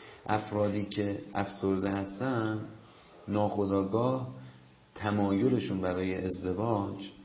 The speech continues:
و تمایل دیگران برای ازدواج با آنها کمتر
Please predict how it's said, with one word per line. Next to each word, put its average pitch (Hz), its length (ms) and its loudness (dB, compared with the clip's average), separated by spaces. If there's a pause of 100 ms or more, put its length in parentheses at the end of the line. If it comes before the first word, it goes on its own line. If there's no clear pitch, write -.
(540)
و 98 60 0
تمایل 101 640 2
دیگران 98 560 2
برای 95 360 2
ازدواج 113 500 0
با 107 120 -2
آنها 98 340 0
کمتر 85 440 -4